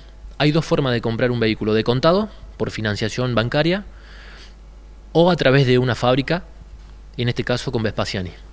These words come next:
Si querés comprar un vehículo de contado, las concesionarias te cobran, eh, un sobreprecio bastante alto, Miguel. Eh, las concesionarias hoy están cobrando mucho sobreprecio y Fiat tiene,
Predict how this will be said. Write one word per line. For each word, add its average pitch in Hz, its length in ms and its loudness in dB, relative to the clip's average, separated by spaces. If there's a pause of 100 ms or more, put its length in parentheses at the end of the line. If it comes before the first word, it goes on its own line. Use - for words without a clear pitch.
(380)
Si - 140 -6
querés 151 180 2
comprar 165 260 4
un 156 80 4
vehículo 151 320 6
de 139 80 6
contado, 165 520 2
las 110 100 -4
concesionarias 127 540 -2
te 120 100 -4
cobran, 143 380 0 (520)
eh, 120 140 0
un 139 120 2
sobreprecio 139 680 0 (300)
bastante 143 360 2
alto, 110 240 2
Miguel. 101 240 -4 (260)
Eh, 104 200 -4
las 101 80 -8
concesionarias 120 460 -2
hoy 131 60 2
están 127 200 -4
cobrando 131 480 0 (100)
mucho 117 400 -4
sobreprecio 110 540 -2 (540)
y 113 100 -4
Fiat 160 400 -2 (340)
tiene, 139 480 0